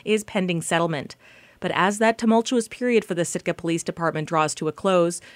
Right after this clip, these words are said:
new accusations of racism and use of force within the organization have emerged, fueled by the growing national conversation around policing. As K C A W's Catherine Rose reports, leadership within the Sitka Police Department is once again on the defensive.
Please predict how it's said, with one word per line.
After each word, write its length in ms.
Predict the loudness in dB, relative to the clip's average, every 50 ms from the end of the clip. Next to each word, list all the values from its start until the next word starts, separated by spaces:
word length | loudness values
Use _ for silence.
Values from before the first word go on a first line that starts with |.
| -4 2
new 200 | 4 6 6 6
accusations 760 | 6 4 0 0 0 -2 0 2 2 2 2 0 -2 -2 -2
of 160 | -2 -4 -4 -2
racism 560 | 0 0 0 0 0 -2 -2 0 0 -2 0
and 180 | 0 0 0
use 240 | 0 0 0 0 -2
of 120 | -4 -6 -2
force 320 | -2 0 0 0 0 -2
within 300 | -4 -2 0 0 2 4
the 100 | 4 4
organization 640 | 4 4 2 0 -2 -2 -2 -2 -2 -2 -2 -4 -4
have 200 | -2 -2 -2 -2
emerged, 540 | 0 0 2 2 2 0 0 -4 -8 -12 -14 -20 -20 -20 _
fueled 320 | _ 0 6 6 6 6
by 100 | 6 2
the 80 | 2 2
growing 400 | 0 0 2 4 4 4 2 2
national 400 | 2 0 0 0 0 -2 -4 -4
conversation 720 | -2 -2 -4 -2 -2 -2 -4 -2 -2 -2 -2 -2 -2 -4
around 280 | -2 -2 -2 -2 -4 -4
policing. 580 | -4 -4 -2 -2 -2 -2 -2 -4 -4 -4 -8 -12 -18 -20 -20 -20 -16 _
As 180 | -8 -8 -8 -4
K 200 | -4 -2 -2 -2
C 180 | -2 0 0
A 100 | 0 2
W's 400 | 2 2 0 2 0 0 -2 -2
Catherine 400 | -2 -2 -2 0 0 0 -2 0
Rose 260 | 2 2 2 2 0
reports, 520 | -2 -4 -4 -2 -2 -2 -2 -4 -6 -10 -16 -18 -20 -20 -16 _
leadership 480 | -2 -2 0 0 0 2 2 2 2 0
within 220 | -2 -2 0 0
the 80 | 0 0
Sitka 320 | 0 -2 -4 -4 -4 -6
Police 320 | -6 -2 -2 -2 -2 -2
Department 440 | -4 -6 -4 -2 -2 0 0 -2 -2
is 160 | -2 -4 -4
once 280 | -2 -2 -2 -2 0 -2
again 340 | -2 0 2 2 2 0 -2 -4
on 180 | -2 -2 -2 -2
the 80 | -2
defensive. 600 | -4 -4 -2 -2 -2 -2 -2 -2 -4 -6 -6 -6